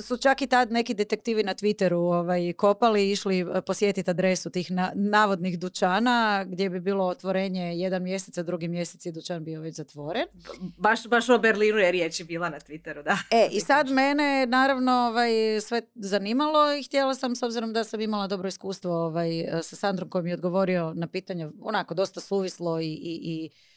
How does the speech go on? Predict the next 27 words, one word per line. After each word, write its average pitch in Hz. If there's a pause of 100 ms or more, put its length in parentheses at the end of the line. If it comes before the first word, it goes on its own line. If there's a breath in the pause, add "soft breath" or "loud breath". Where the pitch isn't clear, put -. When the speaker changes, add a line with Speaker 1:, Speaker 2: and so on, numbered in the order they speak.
(760 soft breath)
Speaker 1:
rekla 240
bi, 208
e, 208 (340)
ne 220
u 202
njegovom 175
stilu, 202
e, 196
godinu 196
prije, 254
ja 214
od 220
kraja 208
dvije 190
tisuće 196
dvadeset 185
prve 202
maltretiram 180
njihovog 180
P 185
R-ovca, 180
e, 160
da 180
mi 170
dogovori 170
intervju 165
sa, 156